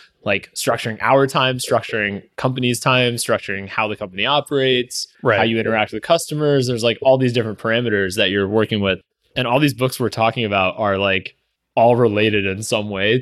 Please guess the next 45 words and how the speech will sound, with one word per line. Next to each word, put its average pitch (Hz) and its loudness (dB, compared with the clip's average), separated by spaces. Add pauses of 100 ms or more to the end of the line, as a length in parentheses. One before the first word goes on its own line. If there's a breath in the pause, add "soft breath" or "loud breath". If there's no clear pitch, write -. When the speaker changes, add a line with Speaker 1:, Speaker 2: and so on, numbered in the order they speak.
Speaker 1:
to 101 0 (120)
how - -2
we're 101 -2
building 95 -6
our 95 -10 (100)
companies. 95 -2
Speaker 2:
Yeah, 254 4
I, 175 4
I 180 2
mean, 202 0 (100)
I 160 2
think 240 -2
that's 151 -4 (160)
part 120 0
of 139 0
it, 165 0
but 131 0
I 127 4
think 160 -4
there's 123 -2
also 113 0
the 104 -2
thread 104 -2
of 101 -2
young 107 2
adult 104 -2
trying 104 -4
to - -12
figure 107 -6
out 104 -2
life. 101 -6
Speaker 1:
That's 117 0
a 117 -2
great 107 2
point 101 -8
too, 110 0
yeah. 104 0
Speaker 2:
Because 131 0
we 123 -2
do 143 2
touch 127 0
on 117 2
a 104 0
lot 101 0
of, 101 -2